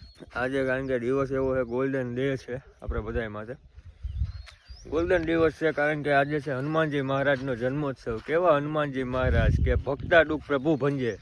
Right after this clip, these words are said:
એસી બાતા અનેક, પણ દાસ ભંજે દુઃખ દેવરા, એવો ખાલી અંજની જાયો એક." એવા હનુમાનજી મહારાજ. ભગવાન તો સૌના કામ કરવા આવે, પણ ભગવાનનું કોઈ કામ કર્યું હોય તો એકમાત્ર હનુમાનજી મહારાજ છે. હનુમાનજી મહારાજ એટલે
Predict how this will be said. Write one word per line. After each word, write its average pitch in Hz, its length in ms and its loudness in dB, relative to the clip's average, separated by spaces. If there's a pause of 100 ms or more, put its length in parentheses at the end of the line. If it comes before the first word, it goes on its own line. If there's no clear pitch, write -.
(160)
એસી 151 300 0
બાતા 143 400 2
અનેક, 139 280 2 (360)
પણ 131 160 -4
દાસ 139 280 4
ભંજે 139 340 -4
દુઃખ 131 220 -6
દેવરા, 135 420 0
એવો 127 200 2
ખાલી 131 280 -4
અંજની 170 520 0
જાયો 127 340 0
એક." 113 200 -2 (520)
એવા 143 340 0
હનુમાનજી 151 480 2
મહારાજ. 120 420 -6 (240)
ભગવાન 165 380 0
તો 160 120 2
સૌના 156 340 0
કામ 131 260 -4
કરવા 117 300 -4
આવે, 107 280 -4 (160)
પણ 117 100 -6
ભગવાનનું 165 560 2
કોઈ 170 200 4
કામ 160 280 2
કર્યું 160 400 2
હોય 123 160 0
તો 113 140 -6 (140)
એકમાત્ર 160 760 4
હનુમાનજી 151 420 2
મહારાજ 131 440 2
છે. 127 200 -2 (1500)
હનુમાનજી 160 440 -2
મહારાજ 170 340 2
એટલે 185 200 -6